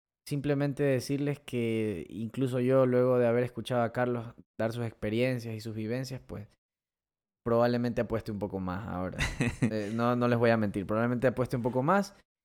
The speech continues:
Speaker 1: Y pues nada, eh, hasta una nueva oportunidad y esperando que todos estén bien. Recuerden que seguimos en pandemia, no olviden de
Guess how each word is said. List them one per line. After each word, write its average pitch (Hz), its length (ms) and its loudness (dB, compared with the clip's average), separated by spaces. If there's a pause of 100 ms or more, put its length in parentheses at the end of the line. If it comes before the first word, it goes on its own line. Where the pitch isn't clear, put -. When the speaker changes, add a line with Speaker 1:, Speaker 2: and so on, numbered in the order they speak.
(220)
Speaker 1:
Y 131 80 -2
pues 143 140 2
nada, 92 340 0 (200)
eh, 107 500 0
hasta 107 220 -6
una 120 160 0
nueva 110 1040 0
oportunidad 123 800 -4 (160)
y 117 80 -4
esperando 110 720 -2
que 101 460 -2
todos 110 280 -2
estén 107 280 -4
bien. 143 360 0
Recuerden 110 460 0
que 107 120 -6
seguimos 107 360 -4
en 98 80 -8
pandemia, 123 460 0
no 113 100 0
olviden 104 400 -2
de 92 280 -4